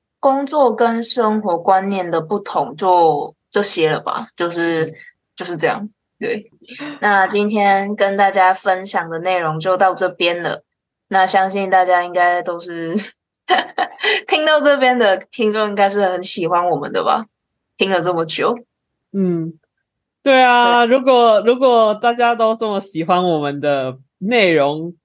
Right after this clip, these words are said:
Speaker 2: 或者声音，或者长相，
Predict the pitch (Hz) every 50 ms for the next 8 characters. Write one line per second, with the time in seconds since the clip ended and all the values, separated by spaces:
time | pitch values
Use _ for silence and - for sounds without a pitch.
0 | _ - 220 220 185 170 160 160 - - 196 185 190 196 175 175 180 180 180 180
1 | 196 202 202 - _ _ - 233 208 190 185 185 185 147 - - 156 - - 202
2 | 202 190